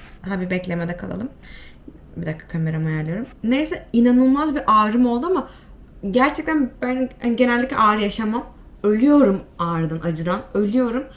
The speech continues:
Sonra geçen gün TikTok'ta şey görmüştüm. İşte Biontech aşısı olduktan sonraki ilk böyle hani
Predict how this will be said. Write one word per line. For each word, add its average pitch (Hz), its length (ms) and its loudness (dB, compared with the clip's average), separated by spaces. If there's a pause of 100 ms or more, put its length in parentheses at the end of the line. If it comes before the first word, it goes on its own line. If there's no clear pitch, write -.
(360)
Sonra 311 180 -4
geçen 311 320 0
gün 320 60 0
TikTok'ta 269 420 -6
şey 269 180 0
görmüştüm. 175 340 -4
İşte 180 220 -6
Biontech 220 460 -4
aşısı 196 360 -8
olduktan 190 440 -6
sonraki 180 400 -8
ilk 190 180 -10
böyle 165 200 -8
hani 170 180 -8